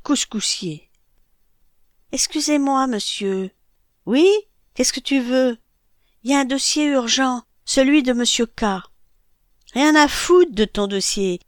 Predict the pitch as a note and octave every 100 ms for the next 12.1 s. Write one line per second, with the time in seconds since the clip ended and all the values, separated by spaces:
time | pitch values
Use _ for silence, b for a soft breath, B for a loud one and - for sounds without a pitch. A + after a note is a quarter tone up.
0 | _ D4 D#4+ D#4+ F4 F#4 D#4 B3 A#3+ A#3+
1 | A#3 - A#3 A3+ A3+ _ _ _ _ _
2 | _ _ _ - G3+ - C#4 - B3+ D4+
3 | G4 - - B3 A#3 - _ _ _ _
4 | - C4 D4 D4 C#4 D#4 C#4 C#4+ C#4+ G3+
5 | F3+ F3+ - G#3+ F#3+ - G3+ - - G#3+
6 | _ _ _ _ _ _ _ _ _ _
7 | _ _ - E3+ B3 A3 D#3+ F#3+ B3+ C4
8 | B3+ F3 G3+ F#3+ G3 A3+ A#3+ G3+ D#3 _
9 | _ - F4 D#4 - - B3+ A3 A#3+ G3+
10 | G#3+ D#4+ D#4 - - G4 G4 - G#3+ F#3
11 | G#3 B3 - E4+ D4 A3 A#3+ - A3+ A#3
12 | A3+